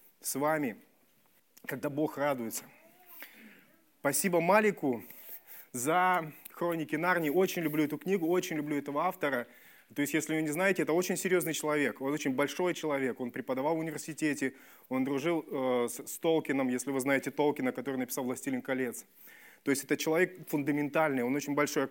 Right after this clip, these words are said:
влияние оказал на христианство, и он написал цикл книг «Хроники Нарнии». И они, с одной стороны, очень хороши для детей,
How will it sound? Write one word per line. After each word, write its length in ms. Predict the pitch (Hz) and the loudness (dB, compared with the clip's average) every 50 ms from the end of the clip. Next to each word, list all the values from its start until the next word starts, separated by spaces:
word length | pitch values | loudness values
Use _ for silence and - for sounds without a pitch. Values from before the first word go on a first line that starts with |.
| - - | -4 -6
влияние 340 | 147 135 139 143 143 135 131 | -4 0 0 2 2 0 0
оказал 340 | 123 - 135 123 135 127 127 | -2 -2 -2 -2 0 0 0
на 160 | 139 151 170 | 0 -2 -2
христианство, 720 | - 180 170 - - 175 170 175 160 - - 160 160 151 - - - - - - - - | -2 -4 -4 -4 -2 -2 -2 -2 -2 -4 -4 -4 -6 -6 -10 -16 -20 -20 -20 -18 -8 -4
и 60 | 143 | -2
он 100 | 143 147 | 0 0
написал 320 | 156 147 - - - 202 | 0 -2 -2 -2 0 0
цикл 260 | 190 - 202 170 185 165 | 0 -2 -2 -4 -4 -2
книг 220 | - 196 190 - | -2 -2 -4 -4
«Хроники 400 | - - 175 170 170 156 - - | -4 -4 -4 -4 -4 -6 -6 -6
Нарнии». 520 | 160 165 170 175 160 151 127 113 98 85 - - _ _ - - - _ _ - - - - - - - - - | -4 -2 0 0 0 0 -2 -4 -6 -8 -12 -18 _ _ -20 -20 -20 _ _ -20 -20 -20 -20 -20 -20 -12 -4 -2
И 20 | |
они, 180 | 131 143 190 202 | 0 2 2 2
с 80 | 196 - | 2 2
одной 200 | 180 208 202 190 | 2 2 0 2
стороны, 260 | - 185 170 175 170 | 0 0 0 0 -2
очень 160 | 160 - - | -2 -2 -2
хороши 300 | - 170 170 - - 151 | -2 -2 -2 -2 -2 -2
для 120 | 139 147 | -2 -2
детей, 560 | 151 143 160 143 - - 175 175 185 180 - | 0 0 -2 -4 0 0 2 2 0 -2 -8